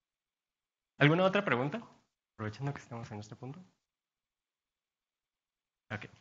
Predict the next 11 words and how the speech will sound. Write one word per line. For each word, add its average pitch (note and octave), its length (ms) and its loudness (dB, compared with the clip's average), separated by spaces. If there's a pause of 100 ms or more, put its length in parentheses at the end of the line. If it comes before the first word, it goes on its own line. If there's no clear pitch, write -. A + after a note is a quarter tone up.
(280)
muy - 120 2
bien. F#2+ 120 -10 (1400)
<clears throat> - 0 -
Entonces - 840 -2
ahí A2+ 60 -2
está G2+ 200 -10
lo G2+ 120 -8
del F#2+ 100 -16
paso - 240 -18
de - 80 -16
compra. - 260 -20